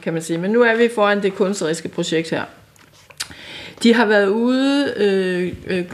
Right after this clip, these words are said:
øh, hvad hedder det, Morten og Bille og Sonja har været ude at samle grene ind den dag, som er sådan et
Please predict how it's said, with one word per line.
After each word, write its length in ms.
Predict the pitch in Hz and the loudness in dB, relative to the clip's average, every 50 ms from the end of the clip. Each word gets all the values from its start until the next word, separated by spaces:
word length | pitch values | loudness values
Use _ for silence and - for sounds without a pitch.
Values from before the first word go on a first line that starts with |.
| - - | -8 -4
øh, 320 | - 180 175 175 170 165 | -2 -2 0 0 -2 -2
hvad 100 | 175 190 | -2 -4
hedder 220 | 196 208 208 202 190 | -4 -2 -2 -2 -2
det, 380 | 185 180 175 165 170 165 165 | -2 -2 -2 -2 -2 -2 -2
Morten 540 | 180 190 190 202 214 226 240 254 233 220 - - | -2 0 2 2 2 2 0 -2 -2 -4 -4 -4
og 340 | - 170 170 175 170 170 175 | -2 -2 0 0 0 -2 -2
Bille 320 | 175 220 226 233 240 240 - | -2 -2 0 2 2 2 2
og 60 | 131 | 0
Sonja 320 | - - 214 220 226 240 247 | -2 0 0 0 0 0 -2
har 120 | 247 247 202 | -2 -2 -2
været 200 | 190 190 180 - | 0 0 0 0
ude 320 | - 214 214 226 226 - | 0 -2 -2 0 -2 -2
at 80 | - 208 | -2 -4
samle 400 | - - 196 170 180 190 190 196 | -4 -2 -2 -2 -2 -2 -4 -6
grene 520 | 190 - - 196 196 208 226 240 262 - | -4 -2 0 0 2 2 2 2 2 0
ind 200 | - 180 170 147 - - - _ _ - | 0 -2 -4 -4 -6 -10 -18 _ _ 0
den 180 | 202 180 170 - | 0 0 2 2
dag, 400 | 131 139 104 - - - - - _ _ | 2 2 0 0 -4 -10 -20 -20 _ _
som 220 | - - - 196 170 | -10 -6 -2 0 2
er 100 | 160 170 | 2 0
sådan 260 | 180 - 202 180 180 | 0 -2 -2 -2 -2
et 80 | 170 | -4